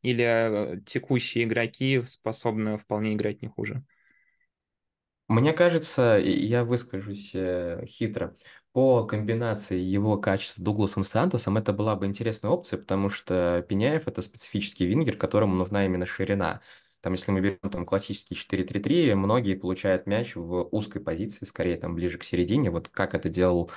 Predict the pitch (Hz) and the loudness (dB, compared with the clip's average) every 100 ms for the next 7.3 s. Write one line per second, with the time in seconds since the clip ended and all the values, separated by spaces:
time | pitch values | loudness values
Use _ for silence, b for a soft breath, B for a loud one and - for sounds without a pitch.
0 | B B B - 98 92 - 92 90 107 | B B B -2 0 -2 0 2 4 4
1 | - 95 - 87 87 - 85 92 95 82 | 2 -2 -2 -2 -2 -2 0 0 0 -2
2 | 82 - 90 90 - 95 90 92 104 104 | -2 0 0 -2 -4 -4 -2 0 0 -2
3 | - - 95 123 123 90 87 90 90 98 | -4 -4 -2 0 0 0 -2 -4 0 2
4 | 92 90 123 120 - 87 85 - 98 90 | 2 2 0 0 -6 -6 -8 -6 -2 -2
5 | - - 95 90 - - - - B B | -4 -4 0 0 -2 -8 -16 -18 B B
6 | B 113 B - 82 80 85 90 95 95 | B -20 B -2 0 0 0 2 2 4
7 | 90 85 80 | 2 0 -2